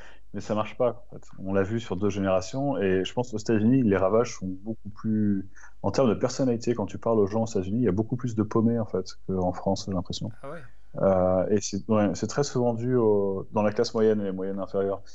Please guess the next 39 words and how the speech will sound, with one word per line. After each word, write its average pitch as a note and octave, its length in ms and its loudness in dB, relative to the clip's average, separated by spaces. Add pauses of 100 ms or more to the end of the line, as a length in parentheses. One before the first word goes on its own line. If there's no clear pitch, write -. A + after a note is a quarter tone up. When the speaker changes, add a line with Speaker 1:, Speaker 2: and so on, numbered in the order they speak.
(160)
Speaker 1:
C'est - 160 -10
très C#3 140 0
souvent A#2 300 2
dû, B2 140 0
je - 100 -6
pense, B2 260 -4
à F#2+ 60 2
justement G#2 360 -4
cette, G2+ 340 -4
cette, - 500 -10
euh, F2+ 360 2 (960)
euh, G#2 80 -10 (400)
on G#2 80 0
leur G2 160 6
avait G#2 140 4
vraiment G#2+ 440 4
inculqué B2 400 0
le, G2 380 2
l'éducation, G2+ 920 0
euh, F2 40 -4 (520)
les F2+ 80 2
libertés, F#2+ 680 4
l'enfant F#2+ 320 0
fait F#2+ 120 -4
ce - 80 -6
qu'il F2 180 -4
veut, F#2 120 4
laissez-le G2+ 300 4
Speaker 2:
L'enfant F#2+ 120 2
Speaker 1:
découvrir, G2 600 2
Speaker 2:
roi, F#2 180 4
Speaker 1:
euh, F2+ 60 0
Speaker 2:
le F2 60 -6
fameux. G#2 220 -14 (840)
Speaker 1:
ouais, A2+ 160 0
l'enfant A#2+ 320 2
roi A2 200 4
un A2 60 0
peu. D3 340 -4